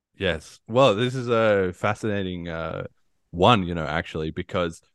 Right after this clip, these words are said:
like I said, at two and a half minutes, I don't think it's likely to happen. But the key point basically is that the Bitcoin Cash community, you know, they were the ones without the censorship, are still, uh, scientific and they're still, uh, adaptable. You know, they're not,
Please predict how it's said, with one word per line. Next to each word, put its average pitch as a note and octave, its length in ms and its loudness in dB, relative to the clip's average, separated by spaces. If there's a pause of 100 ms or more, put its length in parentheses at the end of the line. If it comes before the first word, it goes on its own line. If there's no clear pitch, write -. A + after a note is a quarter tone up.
(420)
like A2+ 280 -2
I A#2 40 4
said, A#2+ 380 0
at A2+ 240 0
two - 140 -4
and C3 80 0
a - 20 -2
half B2 200 -2
minutes, A2+ 200 -4
I - 120 -8
don't A2 280 -2
think A2 160 -4
it's G2+ 100 -8
likely G2 280 -2
to F2 80 -4
happen. A#2 320 -4
But F#2 220 -2
the - 40 -10
key B2 240 2
point A2 300 -2
basically F#2+ 420 0
is F2 120 -6
that F2+ 120 -2
the F#2 60 -4
Bitcoin A2 360 -4
Cash G2 280 -2
community, F2+ 500 -4 (1500)
you F2 140 -4
know, C#2 100 -2
they E2+ 120 -2
were F2 100 0
the F2 80 0
ones F2 220 -2
without E2+ 240 0
the - 80 -16
censorship, G#2 600 -4
are G#2 140 6
still, G2+ 420 -4
uh, G2+ 200 -2
scientific G2+ 760 -2
and E2+ 140 -8
they're E2 80 -6
still, G2+ 420 -2 (560)
uh, D2+ 220 2
adaptable. G2 680 0
You E2 140 -6
know, E2+ 140 -4
they're F2+ 160 0
not, G2 300 -2